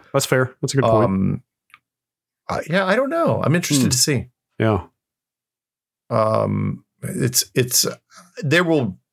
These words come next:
Speaker 2: there, there will be things. The thing is, even though they can't do die shrinks,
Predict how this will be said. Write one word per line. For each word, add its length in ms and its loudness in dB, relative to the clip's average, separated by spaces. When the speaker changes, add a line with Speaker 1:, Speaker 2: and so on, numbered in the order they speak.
Speaker 2:
there, 360 0
there 200 2
will 160 0
be 220 2
things. 500 2
The 80 0
thing 220 0
is, 340 2
even 200 0
though 100 2
they 80 0
can't 220 -2
do 100 0
die 280 2
shrinks, 720 0